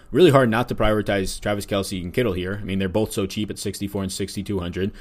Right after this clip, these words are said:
They both, in my opinion, have strong matchups. Now, Kittle will have a tougher one against Anthony Harris, but I'm factoring in his skill set. I'm factoring in that he runs routes to the outside as well, so he won't see as much Anthony Harris. But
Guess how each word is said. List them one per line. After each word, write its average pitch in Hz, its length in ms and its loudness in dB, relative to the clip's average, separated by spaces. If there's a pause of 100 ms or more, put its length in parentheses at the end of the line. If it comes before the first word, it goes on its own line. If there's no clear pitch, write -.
(140)
They 104 100 0
both, 107 240 0
in 95 80 -2
my 101 120 0
opinion, 98 320 -2
have 90 160 -4
strong 95 300 -4
matchups. 95 460 -4
Now, 90 80 -6
Kittle 110 240 -2
will 98 80 -2
have 95 140 -2
a 85 80 -4
tougher 131 320 -2
one 98 160 0
against 90 260 -6
Anthony 95 280 -8
Harris, 98 320 -2
but 92 200 -6 (200)
I'm 120 80 -4
factoring 95 400 -2
in 87 80 -4
his 85 160 -8
skill 104 240 -2
set. 101 200 -2
I'm 92 120 -8
factoring 95 400 -4
in 95 100 -2
that 90 100 -4
he 90 80 -4
runs 90 260 -6
routes 90 260 -4
to 95 60 -8
the 92 140 -6
outside 95 540 -4
as 85 160 -8
well, 101 240 2
so 98 140 -6
he 90 60 -2
won't 87 180 -6
see 107 160 -2
as 104 100 -2
much 104 260 -4 (240)
Anthony 107 280 -2
Harris. 98 300 -4
But - 240 -4